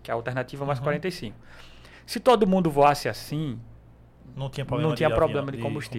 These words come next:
Speaker 2: combustível.
Speaker 1: O problema é que a galera quer decolar com combustível de A pra B só e dez minutos de reserva.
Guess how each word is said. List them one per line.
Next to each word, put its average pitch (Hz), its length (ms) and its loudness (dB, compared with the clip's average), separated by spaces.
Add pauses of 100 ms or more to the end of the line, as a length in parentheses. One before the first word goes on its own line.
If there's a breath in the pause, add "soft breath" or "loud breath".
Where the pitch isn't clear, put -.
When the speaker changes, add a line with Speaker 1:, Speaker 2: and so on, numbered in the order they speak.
Speaker 2:
combustível. 98 280 -14 (320 loud breath)
Speaker 1:
O 135 80 -6
problema 147 380 2
é - 20 -2
que 151 100 -2
a 151 40 0
galera 135 280 4
quer 135 140 -4
decolar 123 640 2 (580 loud breath)
com 131 100 -8
combustível 135 460 -6
de 127 100 0
A 131 80 4
pra 147 180 0
B 104 260 -4 (160)
só 110 480 -4 (360)
e 113 340 -8
dez 131 240 -2
minutos 131 320 -8
de 120 80 -8
reserva. 104 440 -8